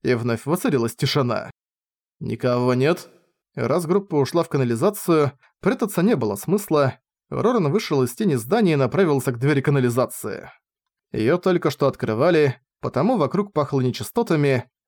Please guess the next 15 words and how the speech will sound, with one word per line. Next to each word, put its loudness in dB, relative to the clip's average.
Лепис -2
обеими 2
руками 2
прикрыла 0
лицо 0
и 4
последовала 0
за -2
Рораном, 0
но, 2
оказавшись 0
возле 0
двери, 2
начала -2
кашлять. -2